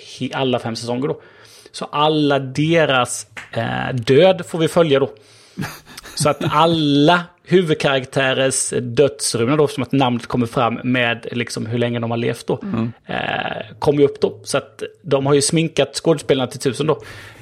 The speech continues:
Speaker 1: Eh, vissa av dem då dör lite yngre och, eh, många blir ju riktigt, riktigt gamla då.
Speaker 2: Mm.
Speaker 1: Eh, så att, eh, så det slutar med att den sista dör i tjugofyrtiofem eller något sånt där då.
Speaker 2: Mm.
Speaker 1: Eh, så de har fått spela in lite såna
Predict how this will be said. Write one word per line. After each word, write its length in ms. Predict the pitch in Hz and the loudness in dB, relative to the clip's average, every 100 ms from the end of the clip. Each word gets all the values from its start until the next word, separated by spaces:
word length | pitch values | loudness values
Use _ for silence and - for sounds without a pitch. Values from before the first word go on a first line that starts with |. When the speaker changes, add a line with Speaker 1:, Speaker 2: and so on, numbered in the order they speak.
| - | -10
Speaker 1:
Eh, 580 | - - - - 127 117 - | -6 -6 -4 -2 -2 -2 -6
vissa 300 | 143 143 - | -2 0 4
av 120 | 160 | 4
dem 160 | 151 151 | 4 4
då 140 | 143 | 4
dör 220 | 135 139 131 | 6 6 6
lite 240 | 131 143 | 4 2
yngre 220 | 165 208 220 | 4 6 6
och, 360 | 202 - - | 4 0 -2
eh, 180 | 160 165 | 0 2
många 300 | 165 165 143 | 2 4 4
blir 140 | 135 135 | 2 2
ju 140 | 131 | 0
riktigt, 320 | 135 - 135 | -2 -6 -6
riktigt 340 | 127 135 113 - | -4 -6 -8 -6
gamla 420 | 113 131 120 - | -4 -4 -4 -4
då. 60 | - | -4
Speaker 2:
Mm. 100 | - 110 117 - - _ _ _ | -2 -4 -4 -10 -20 _ _ _
Speaker 1:
Eh, 340 | - - - - - - | -10 -8 -6 -10 -14 -16
så 200 | - - | -8 -8
att, 320 | - _ - | -10 _ -4
eh, 240 | - 82 120 - _ _ - | -2 -2 -6 -12 _ _ -8
så 100 | 131 | -4
det 60 | |
slutar 380 | 127 156 151 143 | 0 0 2 2
med 80 | 147 | 2
att 100 | 143 | 2
den 380 | 131 131 127 131 | 0 2 -2 -4
sista 440 | - 139 - 117 | -2 -2 -2 -2
dör 400 | 110 123 113 113 | 2 2 2 0
i 40 | |
tjugofyrtiofem 840 | 113 139 117 110 117 - 107 101 98 | 0 0 -2 -2 -4 -4 -6 -2 -2
eller 100 | 104 | -2
något 140 | 107 | -2
sånt 180 | 117 104 | -4 -4
där 100 | 120 | -4
då. 60 | |
Speaker 2:
Mm. 140 | - 113 - - - - - _ _ - | -4 -10 -16 -18 -18 -18 -20 _ _ -12
Speaker 1:
Eh, 360 | - - - - | -8 -6 -6 -8
så 160 | - | -6
de 40 | 113 | -6
har 60 | |
fått 200 | 101 - | -4 -8
spela 260 | - - 117 | -8 -2 0
in 100 | 113 | 0
lite 260 | 107 104 107 | -2 -4 -6
såna 400 | 117 110 107 | -6 -4 -6